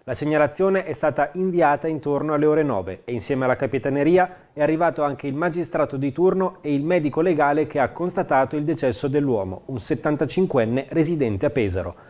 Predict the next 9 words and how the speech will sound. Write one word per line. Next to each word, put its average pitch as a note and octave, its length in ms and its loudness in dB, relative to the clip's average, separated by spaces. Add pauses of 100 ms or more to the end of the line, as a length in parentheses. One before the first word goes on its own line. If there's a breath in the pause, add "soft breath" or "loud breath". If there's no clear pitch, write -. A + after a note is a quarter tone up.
(300 loud breath)
In C3+ 100 -2
seguito F#3+ 420 4
la D#3 100 2
salma D#3 280 0
è D3 40 -4
stata C#3+ 300 -2
riconosciuta D#3 600 -4
dalla D3+ 240 2
figlia. F#2 420 -8